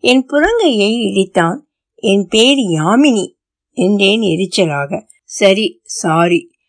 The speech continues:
என்றவன் பாடப்புத்தகத்தை பிரித்து படிக்க ஆரம்பித்து விட்டான். அதன் பிறகு இருவரும் காத்திருப்பறை கதவு திறந்து வரிசையில் சேரும் வரை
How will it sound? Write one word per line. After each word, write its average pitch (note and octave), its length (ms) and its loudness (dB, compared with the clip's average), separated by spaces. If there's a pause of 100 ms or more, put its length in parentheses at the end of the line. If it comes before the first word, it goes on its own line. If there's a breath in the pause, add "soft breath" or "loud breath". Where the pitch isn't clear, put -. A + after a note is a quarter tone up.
(200)
என்றவன் B3 440 2
பாடப்புத்தகத்தை C#4+ 840 0
பிரித்து G3+ 380 -6
படிக்க G#3 380 -2
ஆரம்பித்து E3 460 0
விட்டான். D#3 420 -6 (600)
அதன் D4+ 340 4
பிறகு F4 340 4 (100)
இருவரும் C4 520 0 (100)
காத்திருப்பறை C4+ 840 2
கதவு A3 400 0
திறந்து G#3 420 -2
வரிசையில் G#3+ 640 0
சேரும் E3 380 0
வரை D#3 240 -2